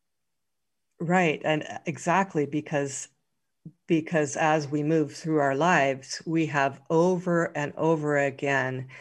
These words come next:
seen the natural rhythms of life and the natural unfolding of things. And, and it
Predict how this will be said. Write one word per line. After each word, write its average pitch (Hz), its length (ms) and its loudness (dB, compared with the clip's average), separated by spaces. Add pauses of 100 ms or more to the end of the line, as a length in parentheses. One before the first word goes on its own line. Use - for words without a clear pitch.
(220)
seen 151 800 0 (340)
the 151 220 0
natural 151 1120 2
rhythms 139 840 0
of 139 220 -4
life 139 580 -2
and 139 240 -6
the 135 80 -6
natural 139 720 -2
unfolding 135 920 0 (420)
of 147 240 2
things. 131 760 -4 (720)
And, 143 500 0 (300)
and 143 500 0 (1600)
it 170 360 2